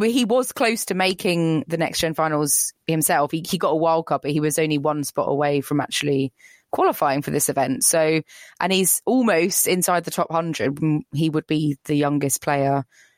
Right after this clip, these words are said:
inside the top hundred. So he's definitely one on everyone's radar for kind of the future. But, I mean, we've also got, uh, Casper Ruud. He's the first Nordic player to reach this event. Uh, Frances Tiafoe, who did very well at the start of the year, reaching the quarterfinals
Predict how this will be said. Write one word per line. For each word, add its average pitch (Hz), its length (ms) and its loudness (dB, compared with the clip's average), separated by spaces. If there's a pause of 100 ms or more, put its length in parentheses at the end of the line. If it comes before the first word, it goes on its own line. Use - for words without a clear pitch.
(140)
inside 160 460 2
the - 80 -8
top - 160 -4
hundred. 139 460 0
So 151 360 2 (580)
he's 185 260 0
definitely 175 420 0
one 156 480 0
on 151 380 0
everyone's 147 480 0
radar 143 380 0
for - 180 -4
kind 139 240 -2
of 135 80 -4 (100)
the - 80 -8
future. 139 600 0
But, 160 160 -2
I 160 160 2
mean, 165 320 2
we've 202 160 0
also 208 340 2
got, 170 340 0 (760)
uh, 147 200 2
Casper 180 360 -2
Ruud. 190 200 2
He's - 140 -2
the 190 60 -2
first 190 280 -2
Nordic 190 440 0
player 190 460 0 (120)
to 180 300 0
reach 180 320 -2
this 180 160 0
event. 180 420 0
Uh, 160 260 2
Frances 214 440 0
Tiafoe, 240 600 2
who 226 200 2
did 233 240 -2
very 220 260 2
well 208 180 2
at 196 60 -2
the 190 80 -6
start 196 300 2
of - 100 -8
the 175 100 -2
year, 156 320 2
reaching 170 340 0
the 165 120 0
quarterfinals 170 320 -2